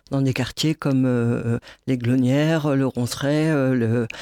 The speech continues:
quartier de l'Épine, et cetera. Et à chaque fois, les gens nous disaient, « Ah ben, c'est vrai qu'on n'a pas trop idée de venir, euh, se promener par là. » Et,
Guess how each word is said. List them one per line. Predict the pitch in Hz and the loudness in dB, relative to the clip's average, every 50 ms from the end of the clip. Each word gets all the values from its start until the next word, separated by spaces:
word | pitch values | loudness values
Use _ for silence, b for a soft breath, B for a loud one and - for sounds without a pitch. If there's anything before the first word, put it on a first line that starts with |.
| B B - | B B -8
quartier | - 135 - - - | -8 -6 -4 -4 -2
de | 131 127 | 0 0
l'Épine, | 120 120 - - 165 147 | 0 -2 -2 -2 -2 0
et | 160 139 | 0 -2
cetera. | - - 131 131 131 147 160 170 175 | -2 -2 -2 0 0 2 2 2 2
Et | 165 | 2
à | 139 | 0
chaque | - - 143 - - | 0 -2 -4 -4 -2
fois, | 156 | 0
les | 160 156 131 | 0 2 2
gens | 127 131 | 2 2
nous | 139 139 127 | 2 2 2
disaient, « | 120 123 120 113 127 151 160 | 2 2 2 2 2 2 2
Ah | 160 | 2
ben, | 143 | 0
c'est | 127 - - 120 | 0 0 0 0
vrai | 123 151 165 | 0 0 -2
qu'on | - - - 135 127 120 - - - - - - 143 | -4 -4 -2 -2 -2 -2 -4 -8 -14 -16 -6 -2 0
n'a | 135 135 | 0 0
pas | 131 - 143 | 0 -2 -4
trop | - - - 160 | -4 -2 -2 0
idée | 147 123 135 165 170 | 0 2 0 0 0
de | 151 131 | 0 -2
venir, | 139 147 151 156 151 151 147 | 0 0 2 2 0 0 0
euh, | 143 139 131 | 0 0 0
se | 120 - | -2 -4
promener | - - 139 131 131 135 | -4 -2 0 2 2 0
par | 127 - 131 131 | 0 -2 -2 0
là. » | 139 156 170 196 196 175 | 0 0 0 0 0 0
Et, | 143 123 123 | 0 0 -2